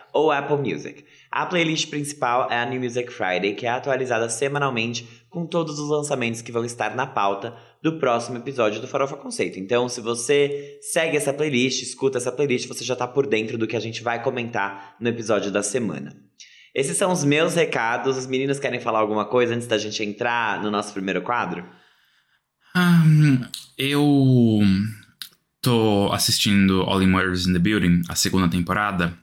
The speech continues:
Speaker 2: e essa semana, esse episódio sai na terça, na quarta sai, não, na própria terça, inclusive, sai o último episódio dessa temporada. E ela foi mais fraca que a primeira, fiquei triste com isso.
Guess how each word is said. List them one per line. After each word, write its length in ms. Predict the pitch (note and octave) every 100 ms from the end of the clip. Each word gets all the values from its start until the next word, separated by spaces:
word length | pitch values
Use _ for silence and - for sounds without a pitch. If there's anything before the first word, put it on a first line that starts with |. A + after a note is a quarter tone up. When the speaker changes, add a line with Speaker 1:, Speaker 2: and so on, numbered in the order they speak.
| _ _ _ _
Speaker 2:
e 420 | F#2+ F#2+ F#2+ F#2 F2
essa 180 | G2
semana, 720 | G#2 G#2 G2 F#2+ F#2 F2+ - - _
esse 160 | G2 A#2
episódio 260 | A2 A#2
sai 80 | C3
na 100 | B2
terça, 400 | C3 G#2 F2+ F2+
na 100 | G2
quarta 600 | - G#2 G#2+ - A#2+ - -
sai, 560 | - G#2 G2+ G2+ G2 -
não, 100 | D3+
na 100 | C3+
própria 240 | D#3 G3+
terça, 280 | F3 C#3 C3+
inclusive, 240 | A2+ A#2+
sai 100 | B2+
o 40 | A#2+
último 200 | A#2+ C3
episódio 380 | C3 A2+ G#2 G2+
dessa 120 | -
temporada. 600 | G#2 A#2 G#2+ E2+ F2 E2+ - - - - - _ _ _ _ _ _ _ _ -
E 140 | C#3
ela 220 | D3 C#3+
foi 180 | C3+ D3+
mais 240 | C#3+ D3 -
fraca 300 | D3 C#3+ C3+
que 80 |
a 40 | C#3
primeira, 480 | C3+ D3 C3+ B2 A#2+
fiquei 200 | - C3
triste 560 | - A#2 A#2 - -
com 200 | - A#2
isso. 400 | G#2+ G2 - G#2